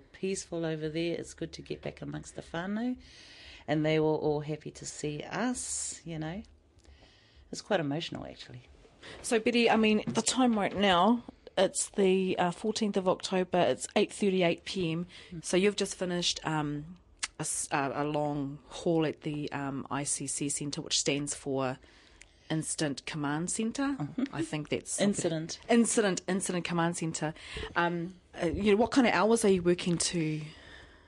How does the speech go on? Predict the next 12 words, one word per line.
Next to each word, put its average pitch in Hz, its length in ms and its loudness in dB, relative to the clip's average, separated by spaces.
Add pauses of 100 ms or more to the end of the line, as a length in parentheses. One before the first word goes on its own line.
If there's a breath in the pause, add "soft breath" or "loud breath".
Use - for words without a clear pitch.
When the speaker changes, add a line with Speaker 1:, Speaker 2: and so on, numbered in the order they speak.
(140 loud breath)
Speaker 1:
Well, 226 140 2
they 175 140 0
vary. 170 300 2
Speaker 2:
help? 170 220 0 (160)
Speaker 1:
Um, 175 440 -6
like, 185 300 -4 (320)
obviously 160 400 -2
the 156 100 -12
first, - 640 0 (220)
like, - 260 -6
Tuesday, 165 460 -2
Wednesday, 165 640 0